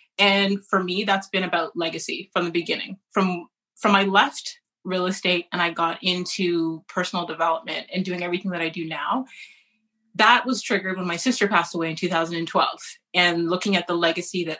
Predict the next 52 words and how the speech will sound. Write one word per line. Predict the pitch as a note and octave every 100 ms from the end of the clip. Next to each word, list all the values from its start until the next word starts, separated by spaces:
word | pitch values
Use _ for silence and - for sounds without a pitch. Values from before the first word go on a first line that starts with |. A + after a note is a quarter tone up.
| -
I | F#3 F#3
wanted | E3+ E3+
to | F3+
leave | E3+ E3
behind | - E3 D#3+
and | E3
how | F3 E3+ -
I | F3
wanted | E3+ F3 F3
to |
be | F3
remembered. | E3 F3 A#3+ - - - - - F#3+
And | G3
it |
was | F#3+ F#3
more | F#3 F#3 G#3 A#3 B3+
than | F#3+ E3 D#3+ E3 F#3 F#3
just | E3+ E3+ E3+ - -
my | F3+ F3 -
own | F3 E3 D#3+ E3+ -
children. | - F3 D#3 D3+ F3+ _ - _ -
Yes, | F#3 G3
it's | G#3 -
great | G3 G3
that | F#3
I |
wanted | F3 F3 F#3
to |
be | F3
able | F3
to | E3+
leave | E3+ F3+
a |
legacy | D#3+ D#3 F#3 G3
for | F#3+ E3
my | C#3+
kids, | - B3+ G3 F3 - _ -
but | F3+ F#3
what | F#3+ F#3+ - _ _ _ _ _ _ - -
footprint | A#3 - - G#3 F3 -
did | G3
I | F#3+
want | F#3 F3+ F3+
to |
leave | F3 E3+ E3+ D#3+ F3
on | F3+
the | F3
world | F3 F3 E3+ D3+ F#3 -
on | F#3
a | F#3
global | F#3+ F3+ F3 F3
scale? | - E3+ - G3